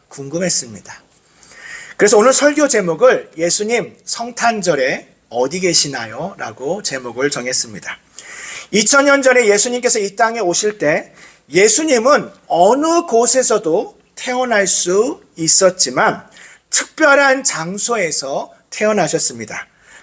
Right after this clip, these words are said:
그것을 보여주는 본문이 바로 오늘의 본문입니다. 바로 베들레헴 마구간입니다.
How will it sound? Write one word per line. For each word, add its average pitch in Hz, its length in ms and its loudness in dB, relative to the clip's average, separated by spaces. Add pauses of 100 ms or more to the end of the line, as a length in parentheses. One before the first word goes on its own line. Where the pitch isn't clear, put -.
그것을 226 500 4
보여주는 226 600 2
본문이 175 440 -6
바로 156 520 -8 (140)
오늘의 165 500 -2
본문입니다. 143 720 -6 (240)
바로 175 480 2 (280)
베들레헴 165 840 0 (400)
마구간입니다. 127 1080 -8